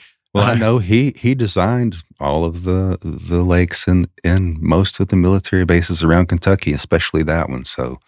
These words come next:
Speaker 2: Really?
Speaker 1: yeah, I don't know, you know, how deep into it he was. I just know he was not a nice person.
Speaker 2: Mm.
Speaker 1: Yeah.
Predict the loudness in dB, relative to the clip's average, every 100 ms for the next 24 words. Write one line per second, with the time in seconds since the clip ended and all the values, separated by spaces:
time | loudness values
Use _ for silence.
0 | 0 2 4 2 -2 _ -12 -12 -16 _
1 | _ -10 -8 -10 -10 -10 -10 -12 -8 -6
2 | -6 -4 -4 -6 -12 _ _ _ _ _
3 | _ _ _ _ _ _ _ -16 -4 0
4 | 0 0 -4 -4 -6 -6 -6 -6 -6 -8
5 | -14 -14 -10 -10 -8 -10 -10 -12 -14 -18
6 | _ _ _ _ 0 0 -2 -12 -12 -10
7 | -10 -12 -14 -4 -2 0 -2 -6 -12 -16